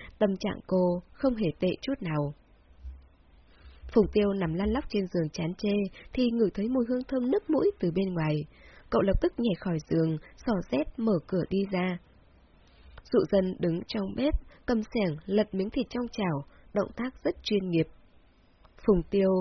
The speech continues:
nghe tiếng mỡ xèo xèo, dạ dày sôi sùng sục kêu lên. Cậu ta nuốt nước miếng, ngẩng đầu nhìn Dụ Dân. "Đại ca,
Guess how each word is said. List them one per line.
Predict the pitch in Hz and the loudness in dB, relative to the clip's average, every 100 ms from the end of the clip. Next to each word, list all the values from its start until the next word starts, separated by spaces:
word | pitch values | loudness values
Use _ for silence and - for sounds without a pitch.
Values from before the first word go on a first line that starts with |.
| 185 - | -2 -8
nghe | 240 247 240 | -4 -4 -2
tiếng | 208 196 | -2 -2
mỡ | 214 269 - | -2 -4 -2
xèo | 185 165 - | -2 -2 -2
xèo, | 165 160 156 - - | -2 -2 -4 -10 -6
dạ | 247 233 | -4 -2
dày | 226 214 - | -2 -2 -2
sôi | 269 | -4
sùng | - 196 | -2 -2
sục | 165 170 - | -2 -4 -2
kêu | 220 214 | -2 0
lên. | 208 208 190 - - - - - | 0 -2 -4 -10 -20 -20 -20 -6
Cậu | 165 - | -2 0
ta | 185 180 | 0 0
nuốt | 226 | 0
nước | 302 320 - | 0 -2 -2
miếng, | 202 196 381 - - | -2 0 -4 -6 -4
ngẩng | 240 214 165 | 0 0 0
đầu | 175 165 | 0 0
nhìn | 165 170 160 | 0 -2 -2
Dụ | - - - | -2 -2 0
Dân. | 202 202 - _ - _ - - - _ - _ | -2 -2 -8 _ -20 _ -20 -20 -20 _ -20 _
"Đại | 208 - | -2 0
ca, | 190 190 190 | -2 -2 -4